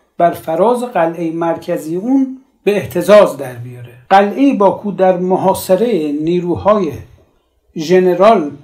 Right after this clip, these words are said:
پاول دیمیتریوویچ تستیانوف ملقب به اشپختر قرار داشت. دلیل اینم که این شخص اشپختر نامیده می‌شد، این بود که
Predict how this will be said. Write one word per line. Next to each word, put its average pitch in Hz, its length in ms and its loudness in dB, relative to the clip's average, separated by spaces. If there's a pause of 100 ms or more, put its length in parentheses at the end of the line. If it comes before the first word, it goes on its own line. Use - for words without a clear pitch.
(160)
پاول 180 360 2
دیمیتریوویچ 165 1040 -4
تستیانوف 170 840 -2 (280)
ملقب 175 680 0
به 226 180 -2
اشپختر 180 640 0
قرار 131 340 -8
داشت. - 440 -18 (800)
دلیل 262 340 2
اینم 240 340 -2
که 214 140 -8
این 190 120 -4
شخص - 420 -6
اشپختر 185 640 0 (120)
نامیده 156 480 -2
می‌شد، 220 540 -6 (480)
این 254 220 0
بود 277 200 -4
که 262 400 -2